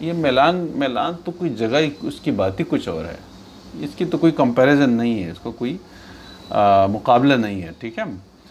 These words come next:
My father says the quiet, peaceful countryside with its trees and clean, fresh air is good for our health। मेरे father जो है वो कहते हैं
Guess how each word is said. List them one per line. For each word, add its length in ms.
My 140
father 300
says 500
the 80
quiet, 400
peaceful 520
countryside 800
with 160
its 240
trees 600
and 300
clean, 340
fresh 400
air 260
is 240
good 120
for 220
our 160
health। 220
मेरे 300
father 320
जो 140
है 60
वो 240
कहते 280
हैं 260